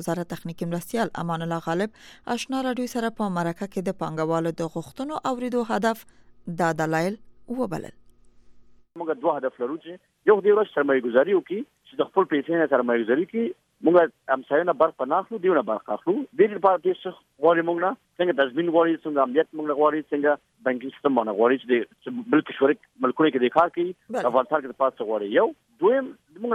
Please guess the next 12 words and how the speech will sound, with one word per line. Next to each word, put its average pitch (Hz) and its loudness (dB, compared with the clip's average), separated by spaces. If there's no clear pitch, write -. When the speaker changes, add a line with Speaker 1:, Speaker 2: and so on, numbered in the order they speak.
Speaker 2:
دې 185 2
غواړو 208 2
چې 185 -4
تقریبا 233 -2
موږ 214 -8
ته 190 0
ډونر 156 4
دی، 156 4
خپل 143 0
دولت 127 0
افغانستان 117 -2
پیسې 139 -2